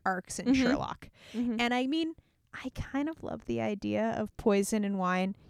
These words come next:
Speaker 1: You're gonna laugh, but I also love it. The idea of Poison and Wine as Sherlock and Moriarty's song. <laughs>
Speaker 2: I knew exactly what you were gonna say.
Speaker 1: Mm-hmm. I wish you'd
Speaker 2: Oh.
Speaker 1: hold me when I turn my back.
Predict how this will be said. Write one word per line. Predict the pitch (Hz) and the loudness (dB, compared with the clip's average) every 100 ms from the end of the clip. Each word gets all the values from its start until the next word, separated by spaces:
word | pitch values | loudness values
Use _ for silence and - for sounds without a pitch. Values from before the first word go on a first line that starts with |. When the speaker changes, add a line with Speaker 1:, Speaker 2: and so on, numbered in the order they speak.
| - | 2
Speaker 1:
You're | 233 | 6
gonna | 262 254 226 | 6 6 4
laugh, | 214 190 - | 4 2 2
but | 196 | 4
I | 180 | 6
also | 180 - 185 | 4 4 2
love | 170 170 | 2 2
it. | 196 - - - - - | 2 2 -6 -20 -12 0
The | 214 | 2
idea | 202 214 214 196 | 2 2 2 2
of | - | 0
Poison | - 196 226 226 | 0 0 2 2
and | 196 | 2
Wine | 180 180 190 | 0 0 0
as | 175 | -2
Sherlock | - 214 185 180 202 | -2 0 2 2 0
and | 190 | -2
Moriarty's | 180 175 165 175 208 | 0 2 0 0 0
song. | - 277 262 302 - - - - - - | 2 2 4 0 -2 -12 -20 -20 -20 -20
<laughs> | - _ - - 277 269 | -20 _ -20 -4 2 6
Speaker 2:
I | |
knew | 254 254 | 8 8
exactly | 254 226 214 214 220 208 | 8 8 6 6 4 2
what | 208 - | 2 2
you | 269 | 4
were | 247 254 | 6 8
gonna | 233 220 | 8 8
say. | 240 247 320 247 277 - _ _ _ _ _ - | 6 8 8 8 4 -2 _ _ _ _ _ -20
Speaker 1:
Mm-hmm. | - - 294 277 381 - - - - | -18 -12 -8 -8 -8 -12 -20 -20 -8
I | 262 | -6
wish | 262 320 247 | -2 -2 -2
you'd | 285 - | -4 -2
Speaker 2:
Oh. | |
Speaker 1:
hold | - 285 254 | 0 -2 -2
me | 208 | -8
when | 247 - - | -8 -12 -14
I | 262 | -12
turn | 254 - 247 233 | -10 -6 -4 0
my | 269 | 0
back. | 247 - - - 311 | 0 0 -2 0 -2